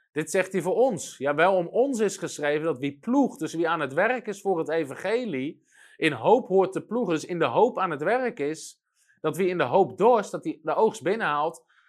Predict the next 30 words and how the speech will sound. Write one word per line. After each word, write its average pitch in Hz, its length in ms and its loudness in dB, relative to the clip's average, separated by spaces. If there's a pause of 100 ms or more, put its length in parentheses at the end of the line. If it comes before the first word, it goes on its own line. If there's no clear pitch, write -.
(280)
dat 147 180 -4
hij 175 120 0
ook 208 300 2
een 151 200 -6
deel 190 460 4
waarop 170 260 2
hij 143 160 4
hoopt, 170 420 2
hoort 170 280 0
te 170 80 -6
krijgen. 185 640 -6
Dus 107 140 -14
Paulus 170 300 -6
zegt: 165 180 -6
"Joh, 175 200 -2
als 139 120 -2
er 147 80 -6
mensen 170 360 -8
tot 160 140 -8
de 139 80 -6
Heer 170 180 -4
komen, 156 220 -4
worden 147 180 -6
gemeentes 156 340 -8
gesticht, 175 360 -8
wordt 139 200 -8
gewerkt 170 500 -4
in 185 60 -4
het 147 100 -10
evangelie, 147 760 -8